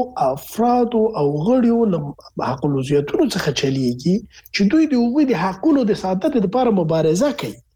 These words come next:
د دوی ترمنځ یو قرارداد، حقونه معلوم دي، قوانین معلوم دي،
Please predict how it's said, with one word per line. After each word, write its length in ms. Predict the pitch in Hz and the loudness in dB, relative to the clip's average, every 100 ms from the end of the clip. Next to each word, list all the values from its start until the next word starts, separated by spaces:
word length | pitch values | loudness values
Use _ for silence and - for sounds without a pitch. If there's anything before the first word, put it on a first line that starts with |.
| _ _ _ - - _ | _ _ _ -20 -20 _
د 100 | 233 | 0
دوی 100 | 339 339 | 2 2
ترمنځ 280 | 285 311 247 | 2 4 2
یو 120 | 170 - | 0 -2
قرارداد، 640 | 143 139 147 170 120 - - _ _ _ | -4 -2 0 0 -2 -12 -20 _ _ _
حقونه 420 | 285 254 - 330 | -4 -2 0 2
معلوم 460 | 254 170 156 175 175 123 | 2 0 0 0 -2 -6
دي، 60 | - _ _ _ _ - - _ - | -18 _ _ _ _ -20 -20 _ 0
قوانین 520 | 185 196 214 294 269 | 2 4 2 2 2
معلوم 400 | 180 147 160 180 | 0 0 0 0
دي، 140 | 120 | -2